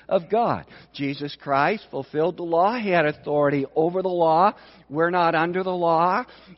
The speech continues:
We are under Jesus. Old wineskins cannot contain Jesus. So now we come to the Sabbath.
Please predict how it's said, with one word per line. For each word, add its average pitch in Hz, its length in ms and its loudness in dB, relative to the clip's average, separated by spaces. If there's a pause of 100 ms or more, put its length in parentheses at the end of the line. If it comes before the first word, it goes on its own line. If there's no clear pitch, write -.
We 160 220 0
are 160 140 0
under 151 300 -2
Jesus. 180 640 -6
Old 151 340 -6
wineskins 185 920 -2
cannot 160 720 -2
contain 180 840 -6 (260)
Jesus. 139 640 -10 (1200)
So - 180 -4
now 180 240 4
we 208 100 6
come 156 420 -4
to 180 100 -8
the 165 120 -8
Sabbath. 165 540 -2